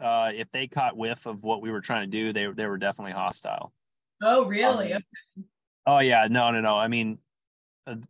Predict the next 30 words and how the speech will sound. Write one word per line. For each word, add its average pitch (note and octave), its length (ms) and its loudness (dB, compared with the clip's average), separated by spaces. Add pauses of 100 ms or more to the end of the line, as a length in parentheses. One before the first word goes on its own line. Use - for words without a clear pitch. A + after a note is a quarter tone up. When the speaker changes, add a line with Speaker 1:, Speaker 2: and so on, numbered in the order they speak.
Speaker 1:
you C3+ 100 0
know, B2 380 4
in C3 140 0
a C3+ 40 2
sense, D#3+ 360 0
they're C#3+ 120 0
like C3 220 0
pastors C#3 480 -2
are G#2+ 60 -12
trying A2+ 200 -2
to G#2+ 60 -6
protect A#2+ 320 -6
their G#2 120 -8
flock. - 540 0 (260)
Speaker 2:
Right, A3 580 -4
right. G3+ 280 -4 (280)
Speaker 1:
Um, A#2 220 -4
and, A#2+ 240 -2
and A#2+ 220 -2
they, C3 140 0
they B2+ 200 -4
do C3+ 100 0
not C3+ 220 0
believe B2 260 0
that A2 140 -6
Christianity A#2 1200 -4
is, G#2+ 380 -6
is, G#2 400 -8 (140)
is A2+ 200 -4
good. A2+ 380 0